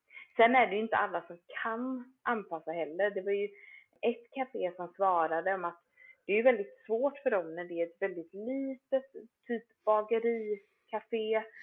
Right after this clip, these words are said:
där de knappt ens har plats för sina gäster att sitta ner och ta en kaffe. Det finns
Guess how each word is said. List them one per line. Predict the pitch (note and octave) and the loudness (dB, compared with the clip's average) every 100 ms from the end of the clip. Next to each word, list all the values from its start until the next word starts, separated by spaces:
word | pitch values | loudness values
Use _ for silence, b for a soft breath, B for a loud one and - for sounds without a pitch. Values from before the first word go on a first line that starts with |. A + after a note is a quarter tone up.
| B B | B B
där | G3 F#3+ | 2 4
de | F#3+ | 0
knappt | F#3+ A3+ C#4 - | 0 0 -2 -2
ens | G#3 F3 E3+ | -2 -2 -4
har | F3 | -6
plats | F3 E3 - - | -4 -4 -6 -10
för | E3+ | -8
sina | E3 D#3 E3 | -6 -6 -4
gäster | F3 F3 _ D#3+ | -6 -10 _ -2
att | D#3+ D#3+ | -2 -4
sitta | - F3 - E3 | -14 -12 -6 -6
ner | E3 D#3 | -4 -6
och | D#3 | -8
ta | - D#3 | -6 -8
en | D#3+ | -8
kaffe. | G3 - _ G3 | -18 -20 _ -4
Det | F#3+ F3+ F3 | 0 -2 -2
finns | D#3+ | -10